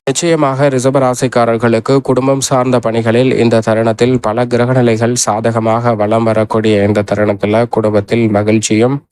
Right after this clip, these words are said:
முன்னேற்றமும் குதூகலமும் நிறைவாக கிடைக்கக்கூடிய வகையில் பல நல்ல வாய்ப்புகளையும் சந்தர்ப்பங்களையும் நிச்சயமாக எதிர்பார்க்கலாம். நீங்கள் எதிர்பார்ப்பதை காட்டிலும்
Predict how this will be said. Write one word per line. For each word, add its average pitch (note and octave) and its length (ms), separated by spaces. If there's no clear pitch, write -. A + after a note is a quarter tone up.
முன்னேற்றமும் D3+ 760
குதூகலமும் C#3+ 560
நிறைவாக B2+ 640
கிடைக்கக்கூடிய A#2+ 760
வகையில் A#2+ 460
பல A2+ 200
நல்ல A2 300
வாய்ப்புகளையும் A2+ 760
சந்தர்ப்பங்களையும் A#2 1000
நிச்சயமாக A2+ 720
எதிர்பார்க்கலாம். G#2+ 880
நீங்கள் A2 360
எதிர்பார்ப்பதை A#2 760
காட்டிலும் A2+ 540